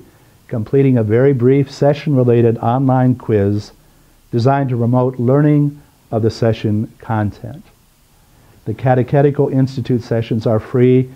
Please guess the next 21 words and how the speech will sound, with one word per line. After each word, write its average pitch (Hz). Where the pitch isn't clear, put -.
and 127
can 131
be 113
viewed 120
at 107
any 165
time, 139
day 117
or 120
night, 110
from 110
any 135
computer-connected 117
to 113
the 104
internet. 98
Everyone 120
can 101
view 104
the 104
presentations. 92